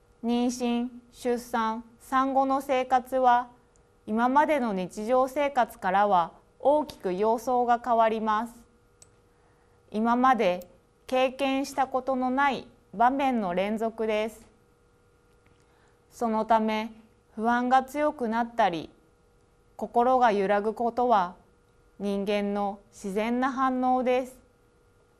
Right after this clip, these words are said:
妊娠中から産後にかけて、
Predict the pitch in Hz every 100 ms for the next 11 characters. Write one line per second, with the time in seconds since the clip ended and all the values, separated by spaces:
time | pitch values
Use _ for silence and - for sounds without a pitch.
0 | _ _ _ _ _ _ _ _ _ _
1 | 233 233 240 240 240 233 233 240 233 240
2 | 220 220 233 - _ _ _ - 254 262
3 | 285 277 277 285 285 269 175 147 -